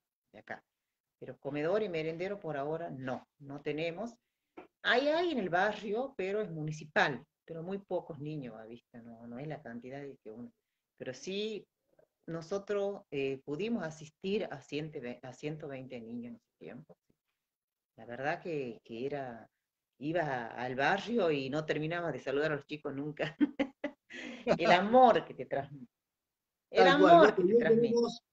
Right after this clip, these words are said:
Speaker 2: novecientos chicos dentro del club. Novecientos chicos que están trabajando dentro del club.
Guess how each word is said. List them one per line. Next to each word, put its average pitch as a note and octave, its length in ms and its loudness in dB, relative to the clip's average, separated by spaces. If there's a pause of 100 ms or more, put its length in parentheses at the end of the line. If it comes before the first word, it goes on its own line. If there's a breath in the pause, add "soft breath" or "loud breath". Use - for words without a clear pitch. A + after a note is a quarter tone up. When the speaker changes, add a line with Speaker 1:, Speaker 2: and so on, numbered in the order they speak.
(120)
Speaker 2:
novecientos F#3 600 4
chicos A3 320 4
dentro G#3 300 4
del E3 180 4
club. C#3+ 280 0 (280)
Novecientos F3+ 340 2
chicos G3+ 220 4
que E3 60 0
están F#3 180 2
trabajando F3+ 480 2
dentro F3 240 0
del D3+ 140 -2
club. G#3+ 360 2